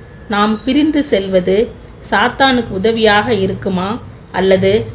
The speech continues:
கடவுளுக்கு உதவியாக இருக்குமா என்பதை தெரிந்து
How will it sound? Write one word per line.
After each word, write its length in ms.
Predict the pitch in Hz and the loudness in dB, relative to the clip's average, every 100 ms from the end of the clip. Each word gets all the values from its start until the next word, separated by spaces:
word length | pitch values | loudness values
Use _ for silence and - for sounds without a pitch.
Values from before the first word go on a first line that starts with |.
| - | -8
கடவுளுக்கு 580 | - 196 262 285 277 - | 0 2 4 2 0 -2
உதவியாக 580 | 208 233 233 220 220 240 | 0 2 4 2 2 0
இருக்குமா 540 | 196 202 202 214 202 208 208 - | -2 -4 -2 -2 -2 -4 -6 -6
என்பதை 500 | 185 185 185 180 180 220 - - - | -4 -2 0 2 2 0 -6 -20 -6
தெரிந்து 460 | - 214 262 262 | 2 2 4 0